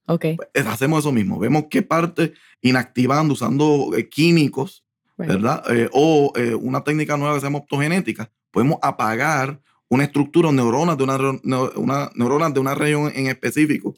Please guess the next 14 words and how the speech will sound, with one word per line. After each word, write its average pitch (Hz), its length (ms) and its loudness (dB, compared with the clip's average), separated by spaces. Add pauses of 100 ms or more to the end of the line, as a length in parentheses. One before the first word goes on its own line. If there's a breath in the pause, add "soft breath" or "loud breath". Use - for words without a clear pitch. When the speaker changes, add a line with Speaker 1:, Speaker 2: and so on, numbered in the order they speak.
(100)
Speaker 1:
Para 202 160 6
ver 196 220 6
cuáles 208 340 6
son 208 160 4
los 202 140 4
resultados 190 560 2
Speaker 2:
Exacto, 113 300 -2
Speaker 1:
de - 60 -10
Speaker 2:
para 117 180 2
ver 135 100 6
Speaker 1:
comportamiento. 160 680 -2
Speaker 2:
qué 156 160 4
se 170 140 2
fu-, - 120 -16